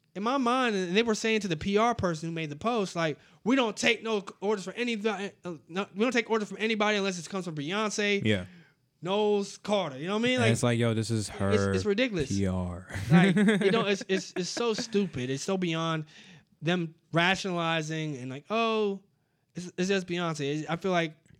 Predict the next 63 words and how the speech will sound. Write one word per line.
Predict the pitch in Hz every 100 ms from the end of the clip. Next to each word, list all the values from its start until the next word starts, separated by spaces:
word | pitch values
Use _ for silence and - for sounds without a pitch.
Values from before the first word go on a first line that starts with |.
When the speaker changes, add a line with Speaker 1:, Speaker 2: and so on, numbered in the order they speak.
| - 147 139
Speaker 1:
the | 139
Rihanna | 131 147 156 165 165
Navy, | 151 160 170 160 160 156 156 - _ _ _ _ -
the | 127 131
Beyonce | 165 175 175 165
Beehive, | 160 160 160 147
the | 127
Future | - 190 185 180
Hive, | 165 165 170 165 160 160
the | 143
fucking, | 131 165 151 156 147 143 135
what, | 139 147 - 147 - _ _ _
I | 175
don't | 214
know, | 202
I | 190
don't | 196 214
know, | 160
Drake's | 143 190 185 -
Owls, | 180 196 196 190 190
I | 208
don't | 127
Speaker 2:
Yeah, | 135 131
Speaker 1:
know. | 123
Speaker 2:
oh, | 123
yeah, |
what | 127 156
do |
they | 143
call | 139 117
them? | 110 101
The | 98
Sixes? | 98 - 123 127 123
I | 110
don't | 107
know. | 95 90 92
Speaker 1:
I | 175 196
don't | 196
know. | 185 131 - -
Speaker 2:
I, | 139 160
Speaker 1:
I, |
Speaker 2:
I |
think | 151 185 185 165 -
Speaker 1:
it's | 156 262
Speaker 2:
it |
Speaker 1:
just, | 226
I | 202
feel | 240
like, | 220 175 - -
like | 185
we're | 202
saying, | 185 202 165
fandom | 156 180 214 220 220 196
is | 156
so | - 185 196
irrational | 190 156 143 156 156 170 165
of | 147
a, | 143
as | 139 147 139
a | 127
connection | - 127 135 151 160
to | 160
something | 160 170 175 185